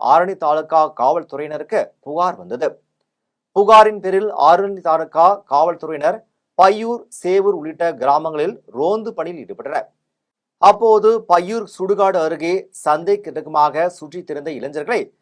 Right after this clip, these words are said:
காவல்துறையினர் பிடித்து விசாரணை செய்ய முயன்றபோது ஒருவர் தப்பி ஓடிவிட்டார்.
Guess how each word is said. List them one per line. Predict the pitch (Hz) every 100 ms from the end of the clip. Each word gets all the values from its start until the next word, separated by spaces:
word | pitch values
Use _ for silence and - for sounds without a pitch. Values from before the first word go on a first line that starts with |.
| _ _ _
காவல்துறையினர் | 160 185 240 247 208 196 190 190 190
பிடித்து | - 156 165 180 185
விசாரணை | 113 - 165 170
செய்ய | 143 147 143
முயன்றபோது | 117 139 131 156 170 135 _ _ _ 117
ஒருவர் | 185 202 208 -
தப்பி | 135 139 107
ஓடிவிட்டார். | 87 107 160 135